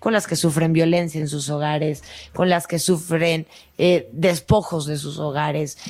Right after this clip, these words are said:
con las que las despiden injustamente de un empleo, con las que no tienen vivienda, con las que no tienen un tratamiento de cáncer. Y hoy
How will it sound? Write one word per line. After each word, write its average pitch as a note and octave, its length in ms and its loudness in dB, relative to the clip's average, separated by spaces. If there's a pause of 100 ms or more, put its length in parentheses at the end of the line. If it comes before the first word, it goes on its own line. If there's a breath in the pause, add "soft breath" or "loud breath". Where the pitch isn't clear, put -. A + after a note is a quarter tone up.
(120 loud breath)
con F#3 160 4
las F3 180 2
que F#3 120 0
las F3 180 0
despiden G#3 460 2
injustamente D#3+ 720 0
de D3 100 -2
un C#3+ 120 -2
empleo, C#3+ 500 2
con D#3 220 0
las D#3+ 140 -4
que F#3 100 2
no G3 120 2
tienen G3+ 360 -2
vivienda, E3+ 760 2
con D#3 200 0
las D#3 120 2
que G3+ 120 0
no G3+ 100 0
tienen G3 240 0
un F#3 220 2
tratamiento D#3+ 580 0
de D3+ 140 0
cáncer. D3 500 -2
Y F3 180 6
hoy E3 240 2